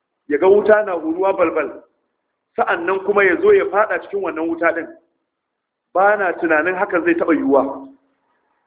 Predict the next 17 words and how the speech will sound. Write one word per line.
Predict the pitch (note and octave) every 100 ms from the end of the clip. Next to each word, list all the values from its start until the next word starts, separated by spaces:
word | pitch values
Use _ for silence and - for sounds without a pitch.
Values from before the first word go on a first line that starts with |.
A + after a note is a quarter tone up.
| _ _ _ _
An | E3
gane | F3+ F3
wannan | F3 D#3
aiki. | C3+ C3 - - - - - _ _
To | F3+
kuma | G3 G#3
idan | A3
muka | C4+ B3
duba | A#3 G#3+
da | F3+
kyau, | A3 F#3
yan | F#3
uwa, | F#3 F3 C#3+ - _ _ _ _ _ _ _ _ _ _ _
za | F#3+ A3
mu | G3+ E3
ga, | F3 F3 - - - - - - D3
wato, | E3 E3+ F3+